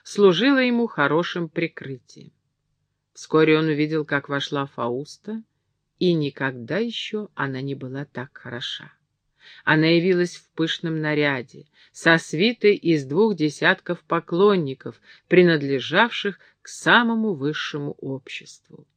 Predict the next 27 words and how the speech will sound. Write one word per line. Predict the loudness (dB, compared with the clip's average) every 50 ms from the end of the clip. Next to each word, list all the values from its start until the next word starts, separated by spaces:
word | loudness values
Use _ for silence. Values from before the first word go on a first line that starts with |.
| _ _ _ _ _ _ _ -12
Глаза | -6 0 2 2 2 4 4 4
ее | 4 4 4 2 2
радостно | 2 2 0 0 -4 -8 -8 -8 -8 -6
блестели, | -6 -8 -8 -8 -10 -6 0 2 2 2 2 0 -4 -8 -8 _ -20 _ _ -4
на | -2 0 0
губах | 0 0 -2 0 2 0 0 0 -2
блуждала | -6 -6 -6 -6 -6 -6 -6 -6 -4 -4 -4 -6 -8 -8
улыбка. | -10 -10 -8 -8 -8 -10 -12 -16 -20 _ _ -20 -20 -20 -20 _ _ _ _ _ _ _ _ _ _ _ _ _ -10
«Несомненно, | -8 -8 -8 -6 -8 -6 -4 -2 -2 -2 -2 -4 -4 -4
она | -4 -2 -2
рассчитывает | 0 -2 -2 -2 -4 -8 -8 -10 -8 -4 -4 -4 -4 -4
встретиться | -8 -8 -2 2 2 2 2 0 -8 -10 -8 -10 -10
здесь | -6 -2 0 0 0 -2 -6 _ -20 -20 _
с | _ -8 -2
возлюбленным», | 0 0 0 0 0 -2 -2 -2 -2 -2 -6 -8 -8 -8 -10 -12 -14 -16 _ _ _ -4
думал | 0 2 4 4 4 2 0
несчастный | 0 -2 -2 -2 -2 -2 -2 -2 -2 -6 -6 -4 -4
ревнивец. | -4 -4 -4 -4 -4 -4 -4 -6 -8 -10 -12 _ _ _ _ _ _ _ _ _ _
«Из-за | -4 -2 -2 0 0 0
меня | 0 0 0 0 2 2 2 2
она, | 2 0 -2
может | -2 -2 -2 -4 -4 -6
быть, | -4 -4 -4 -4 -4
давно | -6 -4 -4 -4 -4 -4
его | -4 -4 -4 -4
не | -4 -4 -4 -4
видела». | -4 -6 -6 -6 -6 -8 -12 -12 -12 -14